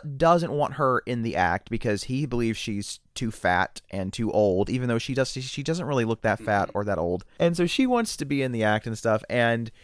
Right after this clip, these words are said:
Speaker 1: she tells Fazio, like, "Hey, this kid is winning everything. Like, we should go up to his room and, like, steal this stuff. Like, I think this coin that he has is, like, magical or something. So let's take the money, we can split it,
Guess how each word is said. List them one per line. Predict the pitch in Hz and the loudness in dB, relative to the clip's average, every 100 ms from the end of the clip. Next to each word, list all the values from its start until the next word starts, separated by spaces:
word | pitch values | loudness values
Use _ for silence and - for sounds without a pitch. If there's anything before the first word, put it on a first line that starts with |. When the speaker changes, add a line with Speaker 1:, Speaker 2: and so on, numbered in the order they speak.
| - - | -20 -12
Speaker 1:
she | - 208 220 | -6 -4 -2
tells | - 233 277 214 - | 0 0 2 0 -2
Fazio, | - 160 226 220 143 113 | 2 4 4 2 4 4
like, | 107 104 | 4 2
"Hey, | 190 233 | 0 0
this | 135 - | 0 -2
kid | - - | -2 0
is | 127 98 | 0 0
winning | 92 143 147 95 - | -2 0 0 -2 -2
everything. | 139 151 139 90 | -2 0 -2 -2
Like, | 85 - | -4 -2
we | 107 | -4
should | - 147 | -2 0
go | 123 98 | 2 2
up | - | 0
to | 107 | -4
his | 95 98 | -4 -4
room | 147 180 101 101 | -2 0 0 -2
and, | 101 98 | -4 -4
like, | 67 - | -8 -8
steal | - - 113 180 120 101 95 - - - - | -10 -4 0 4 4 4 0 -6 -20 -20 -4
this | 107 | -2
stuff. | - - 175 190 - | -2 -2 0 2 2
Like, | - | 0
I | 123 | 0
think | - 208 | 0 0
this | 139 - | -2 -4
coin | - 120 131 226 151 | -6 -2 0 0 -2
that | 101 | -2
he | 107 | -2
has | 98 92 90 | 0 0 -2
is, | 78 | -8
like, | - - | -12 -12
magical | 101 143 214 139 - 90 | -4 -2 0 -4 -6 -8
or | 62 | -8
something. | - - - - - - - 104 - 92 | -8 -10 -8 -8 -10 -10 -4 -4 -4 -4
So | 110 | 0
let's | 165 - - - - - | 0 -2 -8 -20 -20 -2
take | 247 - | -2 2
the | 190 | 2
money, | 139 165 214 214 127 117 | 2 4 6 6 4 2
we | 131 | 0
can | 123 113 | 0 -4
split | - - 208 135 | -6 -2 4 6
it, | 101 | 4